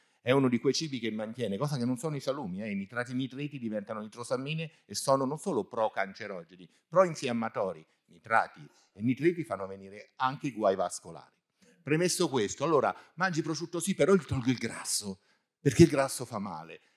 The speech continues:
Se tu togli il grasso al prosciutto, ma ne mangi la stessa quantità, togliendo il grasso, prendi più carnitina,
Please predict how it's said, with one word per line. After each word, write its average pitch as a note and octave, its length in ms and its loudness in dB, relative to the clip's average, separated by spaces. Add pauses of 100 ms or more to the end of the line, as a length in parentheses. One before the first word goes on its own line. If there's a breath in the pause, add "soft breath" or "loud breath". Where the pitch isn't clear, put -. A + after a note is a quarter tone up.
Se D#3 120 -2
tu C4 160 4
togli D3 240 8
il A2+ 120 -2
grasso A#2+ 540 0
al A#2 200 -4
prosciutto, G2+ 560 -6
ma G#2 120 2
ne G#2 100 2
mangi D3 260 0
la G2+ 100 -2
stessa A2+ 380 -6
quantità, F#2 840 -2 (220 soft breath)
togliendo F#3 320 4
il E3 80 -2
grasso, A2 720 0 (260 soft breath)
prendi A2 520 4
più - 260 -8
carnitina, F#3 720 -2